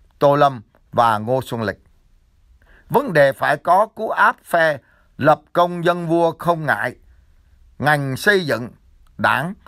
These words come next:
Nguyễn Phú Trọng để hạ cú chốt chắc chắn. Kịch bản đánh úp dân Đồng Tâm phải thực hiện ngay và phải chiến thắng giòn giã.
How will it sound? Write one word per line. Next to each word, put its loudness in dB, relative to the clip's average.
Nguyễn -4
Phú -6
Trọng -4
để -2
hạ -2
cú -4
chốt 2
chắc -2
chắn. 0
Kịch 0
bản 0
đánh -4
úp -2
dân 0
Đồng -2
Tâm 0
phải 2
thực -10
hiện -6
ngay 0
và 2
phải -6
chiến -6
thắng -4
giòn 0
giã. -6